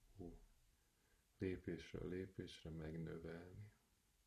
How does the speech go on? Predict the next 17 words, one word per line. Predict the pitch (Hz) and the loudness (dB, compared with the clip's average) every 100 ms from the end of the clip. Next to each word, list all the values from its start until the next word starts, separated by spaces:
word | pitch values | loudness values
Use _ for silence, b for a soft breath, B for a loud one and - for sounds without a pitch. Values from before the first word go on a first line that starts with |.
| - _ - - _ - - - - - - - - - - - _ - - - - - _ - - - - - - - | -20 _ -20 -20 _ -20 -20 -20 -20 -20 -20 -20 -20 -20 -20 -20 _ -20 -20 -20 -20 -20 _ -20 -20 -20 -20 -20 -20 -12
Ez | - 98 92 | -4 -4 -2
a | 98 - B B B B B - | -4 -6 B B B B B 0
egy-két | 85 80 - 85 - | 0 0 -2 -2 -2
centi | 87 82 - | -4 -2 0
vastag | 85 90 - - | 0 0 -2 -4
réteget | 87 98 101 101 95 95 - | 2 2 2 2 0 0 0
először | 87 87 - 87 | -2 -2 -4 -6
kezd | - 82 82 - | -4 -4 -4 -6
el | 87 92 - - - - b b b b b b b _ _ - - - - - - - - - - - - | -8 -8 -10 -20 -20 -20 b b b b b b b _ _ -20 -20 -20 -20 -20 -20 -20 -20 -20 -20 -20 -14
megnövelni | - 82 85 78 80 85 87 | -4 -2 -2 -2 -2 -2 -4
három | - 82 73 92 95 101 | -4 -4 -4 -6 -8 -8
centisre. | - 110 107 117 110 - - 113 - - - - - B B B B B B B - | -8 -8 -6 -8 -8 -12 -16 -18 -18 -20 -20 -20 -20 B B B B B B B 0
Érezd | 90 90 82 | 2 4 2
meg, | 98 92 87 | 4 4 4
ahogy | 85 - 85 82 | 0 0 -4 -2
ez | 87 87 | -4 -4
a, | 87 | -6